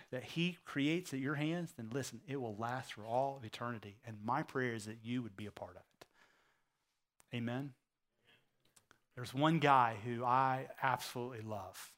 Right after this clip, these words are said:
a guy who I remember discipling early on. I was in journey group with him.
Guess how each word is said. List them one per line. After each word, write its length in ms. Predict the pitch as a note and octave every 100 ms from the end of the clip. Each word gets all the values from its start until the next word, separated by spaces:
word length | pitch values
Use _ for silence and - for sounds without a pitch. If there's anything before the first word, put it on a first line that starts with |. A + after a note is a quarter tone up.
| _ -
a 60 | B2
guy 360 | C3 C3 C#3+
who 360 | C3 C3 B2+ B2+
I 120 | B2+
remember 560 | C#3 B2+ B2+ B2+ B2 A#2
discipling 720 | A#2 - C3 C3+ C3 C3 B2
early 240 | B2+ B2+ A#2+
on. 340 | B2+ C#3+ C#3
I 20 |
was 120 | A2+ A#2
in 120 | A2+
journey 260 | B2 B2
group 260 | B2+ C3+ -
with 200 | D3 C#3
him. 140 | D#3